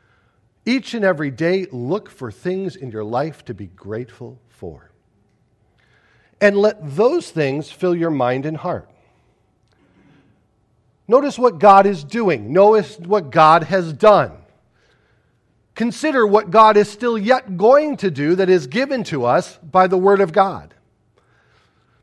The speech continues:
Knowing that even as our society moves more and more into a chaotic position, God is still on the throne, and it's all gonna play out exactly the way He said it was going to. Nothing is going to stifle that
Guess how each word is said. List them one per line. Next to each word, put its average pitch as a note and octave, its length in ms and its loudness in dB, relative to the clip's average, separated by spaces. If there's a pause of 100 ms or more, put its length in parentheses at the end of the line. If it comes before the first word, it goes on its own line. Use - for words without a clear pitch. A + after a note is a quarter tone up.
(320)
Knowing B3 460 4
that G3+ 220 2
even C#4 240 -4
as A#3 180 0
our G#3+ 120 2
society A3+ 600 0
moves G#3+ 520 -4
more A3+ 340 0
and G#3 100 -2
more A3 220 0
into G#3+ 340 -2
a F3 60 -4
chaotic G3+ 680 0
position, E3 640 -6 (1800)
God C#3 240 0
is D3 100 -10
still C3+ 200 -6
on D3 120 -4
the D#3+ 80 -8
throne, A2+ 520 -12 (140)
and C3+ 140 -8
it's B2+ 240 -10
all D3+ 240 0
gonna F#3 220 -6
play E3 300 -4
out A2+ 300 -4
exactly A2+ 920 -6
the A#2 100 -8
way B2 180 -8
He C3+ 160 -12
said B2 220 -8
it F2 80 -14
was F#2+ 160 -18
going G#2+ 240 -12
to. - 160 -20 (340)
Nothing D#3+ 480 -2
is C#3 200 -8
going C3+ 260 -6
to C3 120 -12
stifle D#3+ 500 -4
that G#2+ 340 -8